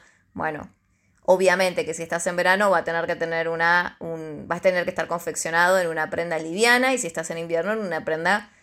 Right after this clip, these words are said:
que esté confeccionada en lanilla, en, en algo que sea más abrigado, ¿no? Ahora, no me quiero olvidar de la consulta de Leo, ¿sí?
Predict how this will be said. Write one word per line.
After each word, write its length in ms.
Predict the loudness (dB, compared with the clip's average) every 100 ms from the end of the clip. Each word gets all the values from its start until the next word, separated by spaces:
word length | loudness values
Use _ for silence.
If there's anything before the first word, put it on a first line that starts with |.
| _
que 80 | -12
esté 160 | -8 -2
confeccionada 720 | -2 0 -4 0 2 2 2
en 180 | -2 -2
lanilla, 760 | -2 0 0 2 2 4 2
en, 460 | 0 -4 -10 -10 -10
en 160 | -6 -4
algo 240 | -2 -2
que 80 | -2
sea 160 | -2 -2
más 260 | -2 -2
abrigado, 520 | -2 -2 -4 -4 -4 -2
¿no? 280 | -2 -2 -12 _ _ _ _ _ _ _ _ _ _ _
Ahora, 580 | 6 8 6 4 0 -10 _ _ _ _ _ _ _ _ _ -6
no 380 | 4 6 6
me 200 | 4 2
quiero 500 | -2 2 4 4 2
olvidar 800 | 4 2 2 2 6 8 6 2 -6
de 160 | -2
la 160 | 2 2
consulta 960 | 2 -2 -4 -2 -2 2 4 4 0 _ _
de 220 | -4 0
Leo, 600 | 4 4 4 2 -2 -8 _
¿sí? 560 | -6 -4 -4 -6 -8